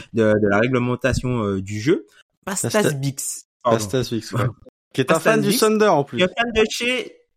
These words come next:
Speaker 1: et du, euh, du coup, du Thunder et du cinéma, visiblement, parce qu'il tweet pas mal de choses sur le, le, le cinéma, et qui rejoint aussi la, la, une question de Maxence, qui est fan des Knicks, qui, euh, ben, avec qui tu interagis souvent, d'ailleurs.
Speaker 2: Mhm.
Speaker 1: Quelle nouvelle règle de jeu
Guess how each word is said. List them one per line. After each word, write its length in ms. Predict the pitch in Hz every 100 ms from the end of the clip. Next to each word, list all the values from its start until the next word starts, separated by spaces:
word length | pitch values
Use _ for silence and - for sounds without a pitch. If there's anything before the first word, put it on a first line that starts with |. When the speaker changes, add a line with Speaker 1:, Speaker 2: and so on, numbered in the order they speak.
| -
Speaker 1:
et 120 | 226
du, 420 | 214 214 143 131
euh, 140 | 131
du 300 | 127 104 120
coup, 100 | 123
du 100 | 139
Thunder 340 | 131 127 139 175 220 - _ _ -
et 100 | 196
du 100 | 185
cinéma, 360 | 196 196 151
visiblement, 400 | 110 123 131 110
parce 100 | 98
qu'il 160 | - 104
tweet 240 | - 147
pas 140 | - 139
mal 160 | 147
de 60 | 139
choses 160 | 139 147
sur 120 | 131
le, 280 | 113 110 104
le, 100 | 104 - -
le 140 | 110 113
cinéma, 420 | - 117 147 - - -
et 80 | -
qui 120 | -
rejoint 240 | 139 139 190
aussi 260 | 190 -
la, 300 | 208 160 123
la, 240 | 117 110 107
une 420 | 104 104 - 131
question 240 | 139 135
de 100 | 180
Maxence, 460 | 113 117 - 208 -
qui 120 | -
est 60 | 110 -
fan 200 | 156 147
des 120 | 131
Knicks, 420 | 127 208 - - - - -
qui, 220 | - 117
euh, 260 | 107 101 98
ben, 160 | 95
avec 300 | 98 123 110
qui 100 | -
tu 120 | 180 113
interagis 340 | 120 101 107
souvent, 300 | - 113 160
d'ailleurs. 420 | 170 110 127 - - 135
Speaker 2:
Mhm. 180 | 143 320 _ _ _ -
Speaker 1:
Quelle 200 | 233 233
nouvelle 280 | 214 143 127
règle 320 | 143 139 127
de 180 | 120 110
jeu 320 | 139 143